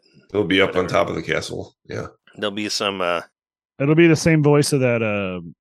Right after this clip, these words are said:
Speaker 3: egg in, from Garfield and Friends. You know what I'm talking about?
Speaker 2: <laughs>
Speaker 3: Sheldon.
Speaker 1: Hmm.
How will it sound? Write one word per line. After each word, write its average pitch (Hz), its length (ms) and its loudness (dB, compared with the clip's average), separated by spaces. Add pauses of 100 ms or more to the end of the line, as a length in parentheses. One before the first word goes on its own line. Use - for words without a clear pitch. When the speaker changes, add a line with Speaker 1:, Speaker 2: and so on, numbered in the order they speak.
(120)
Speaker 3:
egg 113 300 -6
in, 101 180 -6
from 127 160 -8
Garfield 104 420 -6
and 98 100 -16
Friends. 90 560 -16 (360)
You 113 80 -8
know 104 60 -8
what - 40 -6 (100)
I'm 107 80 -8
talking 107 160 -10
about? 104 160 -14 (160)
Speaker 2:
<laughs> - 200 -20
Speaker 3:
Sheldon. 127 500 2 (360)
Speaker 1:
Hmm. 87 180 -6